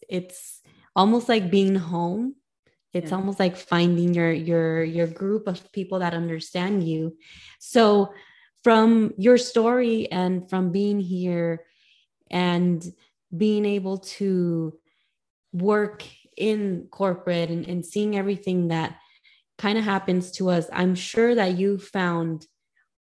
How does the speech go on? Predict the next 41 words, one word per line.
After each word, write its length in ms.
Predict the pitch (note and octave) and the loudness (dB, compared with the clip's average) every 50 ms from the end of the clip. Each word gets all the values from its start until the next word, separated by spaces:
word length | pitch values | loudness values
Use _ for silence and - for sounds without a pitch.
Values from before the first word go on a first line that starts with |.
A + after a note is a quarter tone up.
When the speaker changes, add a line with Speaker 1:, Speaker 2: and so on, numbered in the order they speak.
| _ _ _ - | _ _ _ -4
Speaker 1:
that 220 | F#3+ G3+ F3+ - | 0 0 2 2
a 60 | - F#3 | 0 0
lot 260 | F#3 F#3 F#3 G#3 C4 | 0 0 0 2 2
of 200 | D4+ D#4 C4 A3+ | 0 0 -2 -2
these 240 | A#3+ A#3+ A#3 A3+ G#3 | -2 -4 -4 -4 -4
limiting 520 | G3 G3 G3+ A3 A3 G#3+ G3 F#3 F3 E3+ - _ _ - | -4 -4 -2 -4 -4 -4 -4 -6 -6 -8 -12 _ _ -2
beliefs 480 | F3+ F3 F3 F3+ F#3+ G3+ G#3 G3+ G3+ - | 0 0 2 0 0 -2 -2 -4 -4 -6
and 180 | F3+ F#3 F3+ | -6 -4 -4
a 40 | E3 | -4
lot 200 | E3 D#3+ E3+ F3 | -4 -2 -2 -4
of 120 | G3+ G3 | -4 -4
these 260 | F#3 F#3+ F3+ F3 - - | -6 -6 -8 -8 -6 -4
things 260 | - F#3+ G3 F#3+ F3 | -2 -2 -2 -2 -2
that 140 | F3 D#3 D#3+ | -2 -4 -4
hold 400 | - - - G3 F#3+ G3+ F#3 F#3 | -6 -6 -2 0 0 2 2 0
us 200 | E3+ E3 F3 - - | 0 -2 -4 -6 -4
back 320 | E3+ D#3+ D#3+ D#3 - - | -2 0 -2 -2 -4 -10
come 300 | - - F3+ F#3 G3+ G3 | -8 -4 0 0 0 0
from 320 | F#3+ - F#3 E3+ E3+ D#3+ - - - | 0 0 0 2 2 0 -2 -4 -4
our 160 | E3 E3 D#3+ | -4 -2 -4
culture. 600 | - - - D3+ D#3 - - - - - - - _ _ - - - - - | -4 -4 -4 -4 -4 -4 -8 -10 -10 -10 -10 -12 _ _ -20 -20 -18 -10 -6
Speaker 2:
Oh, 100 | F#3 G3 | -6 -2
Speaker 1:
So 160 | G3 - G3+ | 2 4 6
Speaker 2:
yeah. 100 | G3+ G#3 | 6 6
Speaker 1:
let's 280 | A3 - - - - - - | 4 4 0 -4 -6 -2 2
jump 160 | C#4 C4+ C#4 | 2 2 4
into 540 | - G#3 A3 A3 G#3+ - - A3 G#3 G3+ F#3+ | 4 4 4 4 2 0 0 2 4 4 4
those 320 | F3+ F#3 F3 E3+ F3 - - - | 4 2 2 0 -2 -6 -8 -4
three 600 | G3 G3 G#3 G#3+ A3 A3 A3 A3+ A3+ A3 - _ _ _ _ _ _ - | -2 0 0 0 0 0 0 -2 -4 -8 -14 _ _ _ _ _ _ 0
things 440 | G#3+ G3+ G3 F#3+ F#3+ G3 F#3+ F3+ | 0 2 2 2 0 -2 -2 -2
that 220 | - E3+ D#3+ D#3+ D#3+ | -2 -2 -2 -2 -2
you 200 | E3+ G3 G#3+ A3 | -2 0 0 0
found 320 | G#3 - F#3+ F3+ F3 F3 | -2 -2 -4 -2 -2 -2
and 140 | E3 E3 D#3+ | -2 -2 -2
you 100 | F3 F#3 | -2 -2
want 160 | F#3 F3+ F3+ | 0 0 -2
to 60 | F3 | -4
share 340 | E3+ - - F#3 F3+ F3+ F3+ | -4 -6 -6 -6 -4 -2 -2
with 160 | F3 E3 E3 F#3 | -2 -4 -4 -4
us 180 | E3+ E3+ - | -6 -6 -6
today. 420 | - - F#3 D#3 A#2+ A2 - - | -8 -6 -6 -4 -4 -6 -8 -12